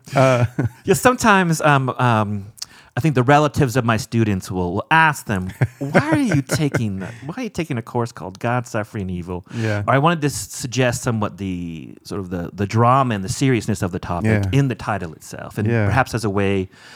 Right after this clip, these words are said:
Speaker 2: to both intrigue students and also to perhaps to signal to them that we're gonna try to be really honest with what we know and what we don't know and how we respond to very complex questions.
Speaker 1: Mm. Uh, why did you decide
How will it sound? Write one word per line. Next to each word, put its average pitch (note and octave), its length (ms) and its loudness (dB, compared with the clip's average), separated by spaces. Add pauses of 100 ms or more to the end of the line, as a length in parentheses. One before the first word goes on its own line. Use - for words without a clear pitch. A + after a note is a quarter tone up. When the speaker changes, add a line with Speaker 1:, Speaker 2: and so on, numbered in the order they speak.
(240)
Speaker 2:
to - 120 -6
both B2 180 4
intrigue D3+ 440 0
students D3+ 400 2
and B2 100 2
also A#2+ 220 2
to A2 60 -6
perhaps A2+ 320 -2
to A2+ 80 -4
signal G#2+ 360 -2
to - 100 -8
them F#2 360 -2 (560)
that C#3+ 100 -2
we're G3 120 4
gonna B3+ 120 0
try G#3+ 220 0
to G#3+ 100 -2
be F3+ 200 -4
really F#3 280 0
honest E3+ 380 0
with - 140 -8
what B2 120 2
we A2 220 -4
know G2+ 300 2
and A2+ 120 0
what A#2 120 0
we A2+ 100 -4
don't G2+ 280 -4
know C3+ 220 0
and G2+ 80 -2
how A#2 200 -2
we B2+ 80 2
respond A#2 520 -2
to F#2+ 120 -6
very B2+ 220 2
complex B2 520 -6
questions. F#2+ 800 -6
Speaker 1:
Mm. F2+ 120 -8 (520)
Uh, C3 200 4
why B2 420 0
did B2 120 -4
you C#3 60 -2
decide A#2+ 500 -2